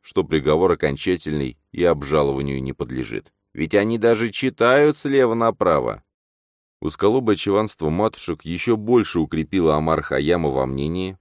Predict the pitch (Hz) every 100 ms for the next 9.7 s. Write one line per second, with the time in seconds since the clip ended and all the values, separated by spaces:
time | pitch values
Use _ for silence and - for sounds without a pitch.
0 | - 85 113 - 117 113 95 - 104 101
1 | 90 98 101 92 87 78 82 78 82 80
2 | 87 78 - 73 76 69 - _ - -
3 | 90 98 101 - 92 - - 78 87 98
4 | 98 _ 85 90 78 71 - 69 67 57
5 | 58 50 50 - _ _ _ _ _ _
6 | _ - 78 73 65 64 65 65 78 92
7 | 71 67 73 80 78 78 80 80 80 -
8 | 73 73 - 80 73 - 78 76 64 78
9 | 95 98 - 78 69 58